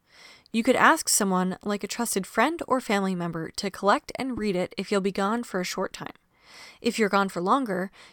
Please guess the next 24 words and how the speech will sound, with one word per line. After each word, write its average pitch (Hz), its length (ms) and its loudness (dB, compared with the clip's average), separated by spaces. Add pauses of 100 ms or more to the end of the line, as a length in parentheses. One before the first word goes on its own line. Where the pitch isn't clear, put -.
you 233 80 -2
can 254 140 4
have 277 180 0
it 320 120 0
sent - 300 0
to 220 100 -2
a 190 60 2
mail 185 220 -2
service 269 460 -4 (120)
that 202 120 0
will 175 80 -4
scan 247 560 -2
and 226 240 0
email 220 320 0
you 196 160 -2
your 180 180 -2
documents, - 640 -2 (320)
then 202 140 0
package 269 500 -2
and 208 160 0
mail 190 160 0
the 175 100 -4
important 175 440 -2
ones 180 280 -4